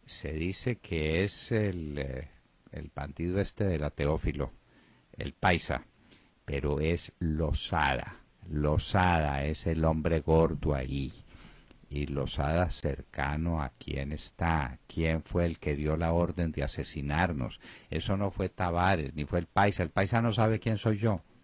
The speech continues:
ni me ha oído nunca, ni le importa lo que yo diga. Él cumple órdenes y manda a matar a la gente y manda a poner las bombas que, que le dicen que tenga que, que, eh, que le dicen que debe poner. Eh, ¿quién da la orden?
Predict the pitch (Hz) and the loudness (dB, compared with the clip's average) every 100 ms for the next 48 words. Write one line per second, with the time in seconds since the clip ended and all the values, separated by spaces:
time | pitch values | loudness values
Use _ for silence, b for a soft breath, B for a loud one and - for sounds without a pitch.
0 | - 113 123 113 113 113 120 120 117 143 | 2 6 8 8 6 6 4 2 2 2
1 | 143 135 101 80 80 71 101 95 98 87 | 4 4 4 2 0 2 4 4 4 2
2 | - 69 69 67 58 - - b b b | 0 0 2 2 0 -8 -20 b b b
3 | b b b b _ - - 76 107 - | b b b b _ -14 -6 -6 -6 -12
4 | _ _ - - 76 - 117 98 95 117 | _ _ -20 -12 -12 -4 -2 0 -2 -4
5 | 123 104 - 64 71 65 78 104 85 78 | -4 -6 -10 -14 -10 -8 -6 -6 -4 -4
6 | 82 101 67 76 - 98 80 82 98 - | -2 -2 -4 -4 -4 -2 -2 -2 -4 -6
7 | 80 78 92 90 92 92 95 - 76 73 | -8 -6 -6 -2 0 0 -2 -4 -6 -6
8 | - 67 62 - 71 76 82 - 95 78 | -8 -8 -8 -6 0 2 2 0 -2 -2
9 | 80 80 92 98 - - - - - 76 | -2 -2 -2 -4 -6 -8 -8 -8 -8 -4
10 | 67 67 - 73 71 80 110 98 82 82 | -4 -6 -6 -4 -2 -2 -2 -2 0 2
11 | 101 98 92 131 - B B B B B | 2 2 2 2 -2 B B B B B
12 | B B B _ - _ 76 76 - - | B B B _ -20 _ 0 0 -2 -8
13 | - 92 90 92 95 95 95 - - | -2 -2 0 0 2 4 4 2 -6